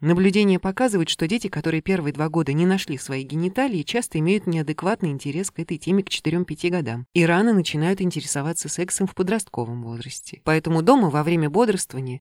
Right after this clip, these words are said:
оставляйте малыша почаще без одежды. Пусть ползает и бегает голышом. А когда приходят гости, то малыша всегда можно приодеть, чтобы никого не смущать.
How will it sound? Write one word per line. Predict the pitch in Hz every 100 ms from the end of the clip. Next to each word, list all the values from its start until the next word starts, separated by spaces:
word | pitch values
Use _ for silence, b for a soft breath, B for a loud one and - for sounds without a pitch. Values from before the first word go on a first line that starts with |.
| _
оставляйте | 143 - 180 262 -
малыша | 165 165 226
почаще | 208 160 190 185 160
без | 190 190
одежды. | 175 139 143 - 143 _ _
Пусть | 294 -
ползает | - 214 160 143 147
и |
бегает | 165 185 156 156
голышом. | 156 147 - 127 143 - _
А | 185
когда | 208 208
приходят | 226 220 214 190
гости, | 185 254 -
то | 165 151
малыша | 147 160 - 226
всегда | - 160 185
можно | 214 214 208
приодеть, | 175 160 185 -
чтобы | - 131
никого | 135 135 151
не | 139
смущать. | 131 143 156 - 143 -